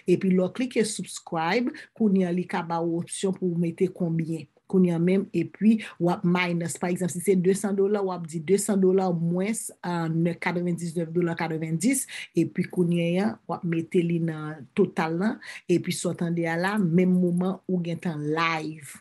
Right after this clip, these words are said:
ok? Paske ou kapab ale nan account ou wè MetaTrader four. Donk, m ap montre nan lòt videyo kòman pou menm pou enstale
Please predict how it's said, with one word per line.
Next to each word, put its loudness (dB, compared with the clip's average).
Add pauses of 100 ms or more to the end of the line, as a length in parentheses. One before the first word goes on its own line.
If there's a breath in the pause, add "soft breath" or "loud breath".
(120)
ok? 2 (240 loud breath)
Paske 2
ou -2
kapab -2 (100)
ale 4 (180)
nan 4
account -2
ou 2
wè 2
MetaTrader -2
four. 0
Donk, -2
m 2
ap -8
montre 0
nan 2
lòt -6
videyo 2 (260 loud breath)
kòman -2
pou -4
menm 2
pou -4
enstale -4